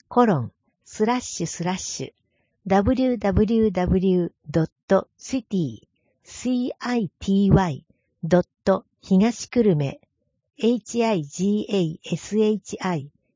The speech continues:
ケーユーアールユーエムイードットエルジードットジェーピーのご意見箱。東久留米市について、広報校長、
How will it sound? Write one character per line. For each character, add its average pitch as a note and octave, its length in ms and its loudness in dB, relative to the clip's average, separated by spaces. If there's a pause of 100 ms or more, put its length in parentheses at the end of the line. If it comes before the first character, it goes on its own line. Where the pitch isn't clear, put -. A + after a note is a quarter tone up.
ケ A3 200 4
ー A#3+ 180 0
ユ A#3 220 6
ー F3 100 4
ア F#3+ 220 -2
ー G3 40 -2
ル G3+ 80 0
ユ F#3+ 280 2
ー - 100 -8
エ E3+ 140 0
ム F#3+ 180 6
イ G3 340 0
ー - 80 -20 (320)
ド E3+ 120 2
ッ E3 80 -2 (160)
ト G#3 180 -2 (160)
エ F3+ 140 0
ル G#3 160 0
ジ G3 400 -6
ー - 260 -16
ド F3 120 4
ッ E3+ 60 -2 (140)
ト A3+ 140 2
ジ F#3 140 0
ェ G3+ 100 4
ー G#3 100 -2
ピ F#3 320 -4 (400)
ー - 20 -4
の G3 200 4 (180)
ご E3 160 2
意 G#3+ 80 2
見 G#3+ 300 2
箱。 - 340 -6 (1000)
東 A#3 380 0
久 A3+ 100 0
留 A3+ 120 6
米 A3 100 4
市 G#3 160 -2
に F3+ 160 2
つ G3+ 160 -4
い E3+ 80 -2
て、 - 280 -8 (1000)
広 B3+ 280 6
報 D#3+ 180 -2
校 G#3+ 260 2
長、 - 460 0